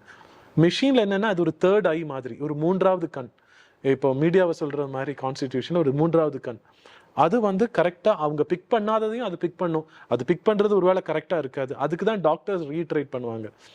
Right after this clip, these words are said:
So அதுக்கு பேர் தான் நம்ம அட்வான்ஸ் மெஷின் லேர்னிங்னு சொல்லுவோம். அது வந்து இப்போதைக்கு வந்து adva-, ஆர்டிஃபிஷியல் இன்டெலிஜென்ஸோட ரோல் கேன்சர் தெரப்பியில வந்து இன்னொரு பத்து வருஷத்துல ரொம்ப பெருசு.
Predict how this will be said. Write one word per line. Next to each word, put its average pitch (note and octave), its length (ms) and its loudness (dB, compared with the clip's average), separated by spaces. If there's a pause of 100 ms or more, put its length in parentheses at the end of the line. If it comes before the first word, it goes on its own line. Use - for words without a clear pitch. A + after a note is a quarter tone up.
(280)
So F#3 260 2
அதுக்கு E3+ 340 2
பேர் F3+ 180 2
தான் F#3+ 100 0
நம்ம D3+ 240 -2
அட்வான்ஸ் F3 460 -2
மெஷின் D#3 380 -2
லேர்னிங்னு D3+ 340 0
சொல்லுவோம். B2+ 380 -2 (480)
அது D3+ 260 2
வந்து F#3+ 320 2
இப்போதைக்கு F3 580 2
வந்து E3+ 520 0
adva-, D3 440 0
ஆர்டிஃபிஷியல் D#3 720 -2
இன்டெலிஜென்ஸோட D3 560 0
ரோல் E3 360 2 (460)
கேன்சர் F#3+ 520 0
தெரப்பியில D3 440 0
வந்து C#3 400 -2
இன்னொரு D3 320 0
பத்து C#3+ 320 0
வருஷத்துல F#3+ 400 -2
ரொம்ப C#3 480 0
பெருசு. A2+ 300 -10